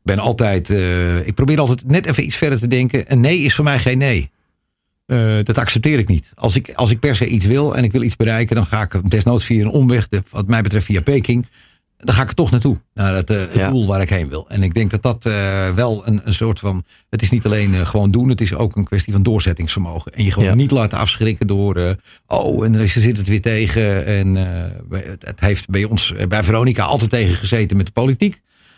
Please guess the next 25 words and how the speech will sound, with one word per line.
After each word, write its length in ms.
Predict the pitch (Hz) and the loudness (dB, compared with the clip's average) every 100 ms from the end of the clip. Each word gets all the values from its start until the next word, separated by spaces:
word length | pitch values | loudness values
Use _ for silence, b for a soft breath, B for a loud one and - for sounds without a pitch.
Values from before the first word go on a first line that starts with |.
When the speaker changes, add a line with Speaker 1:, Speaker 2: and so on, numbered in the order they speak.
| b | b
Speaker 1:
Eh, 240 | 127 104 101 | -2 0 2
het 140 | 95 | 2
heeft 180 | 113 92 | 0 0
bij 140 | 98 | -2
vijfenveertig 380 | 98 98 82 120 | 0 -2 0 -2
acht 100 | 104 | 0
heeft 140 | 101 90 | 0 -2
het 100 | - | 0
ook 120 | 180 | 2
met 80 | 180 | 2
de 80 | |
politiek 420 | 175 175 151 165 - | 0 0 2 0 0
tegen 320 | 147 113 110 | 2 2 2
gezeten. 460 | 104 107 104 107 - b b - | 0 0 0 -2 -6 b b -2
En 100 | 110 | 0
ik 100 | 95 | 2
heb 80 | |
het 100 | 151 | 2
nooit 180 | 110 104 | 2 0
geaccepteerd 680 | - - - - 131 90 - | -2 -8 -10 -2 0 0 -4
en 200 | - 104 | -2 0
ben 180 | 107 104 | 2 2
doorgegaan 640 | 123 104 101 107 95 87 - | 2 0 0 -2 -2 -4 -6
en, 300 | 101 95 | -8 -6
eh, 60 | 95 | -6